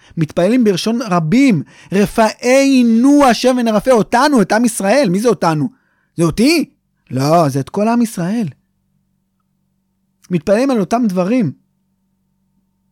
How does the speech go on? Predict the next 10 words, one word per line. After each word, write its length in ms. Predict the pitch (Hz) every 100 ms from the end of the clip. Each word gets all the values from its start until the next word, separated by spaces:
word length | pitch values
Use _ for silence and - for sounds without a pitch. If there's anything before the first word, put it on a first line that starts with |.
| _ _ _ _ _ _ _ _ _ _ _ _ _ _ _ _
מתפללים 500 | 175 - 175 196 214
על 260 | 214 214 214 _ _
פרנסה, 480 | - 196 202 - 208
"ברך 440 | 156 180 220 208 -
עלינו 1160 | 202 214 220 233 240 240 226 214 208 254 233 170 147
ותן 300 | 160 226 214
טל 220 | 220 226
ומטר 280 | 214 190 208
לברכה". 540 | 202 190 - 214 165 - _ _ _ _ _ _ _ _
ביחד. 540 | 151 196 254 254 -